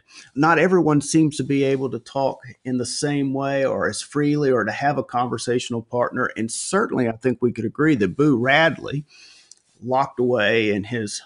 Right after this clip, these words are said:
home, would be alone and would be in need of someone to tell it to.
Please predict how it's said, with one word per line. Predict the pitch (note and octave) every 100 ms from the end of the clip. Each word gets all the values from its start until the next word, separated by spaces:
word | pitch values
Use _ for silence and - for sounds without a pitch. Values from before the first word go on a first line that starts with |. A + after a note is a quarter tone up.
| -
home, | D#3+ D#3+ D#2+ G#2+ C3 _ - - _ -
would | F#2 G2+ F2 B2+ G3+ G#3+
be | A#2+ G2 A#2
alone | G#2 G#2 F2+ A2 F3 - - - - _
and | - C#3+ D3+ D3+
would | D3+ C#3
be | D3+
in | D3 D3+
need | C#3+ F3+ F#3+ B2+
of | A#2
someone | - C3 B2+ A#2 A2 A2+
to | - G2+ G2 - _ _ _ _ _ _ -
tell | - C3
it | G2+ -
to. | A#2+ F#2